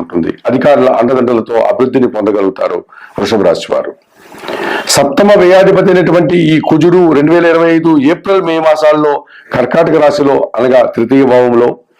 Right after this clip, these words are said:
రెండు వేల ఇరవై ఐదు ఆగస్టు మాసంలో షష్టమ భావం అయినటువంటి తులారాశిలోనూ ఆయన సంచారం కొనసాగించడం వల్ల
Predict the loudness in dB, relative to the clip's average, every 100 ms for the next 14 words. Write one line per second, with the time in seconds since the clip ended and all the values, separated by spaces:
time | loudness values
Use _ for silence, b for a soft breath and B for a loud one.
0 | B B B -6 0 2 4 4 4 4
1 | 2 2 2 2 0 0 0 0 2 0
2 | 0 -2 -4 0 0 2 0 0 -2 -6
3 | -6 0 2 2 0 -2 -2 -2 -6 B
4 | B -4 -2 0 -2 0 0 0 -2 -4
5 | -2 -2 -2 -4 -6 -4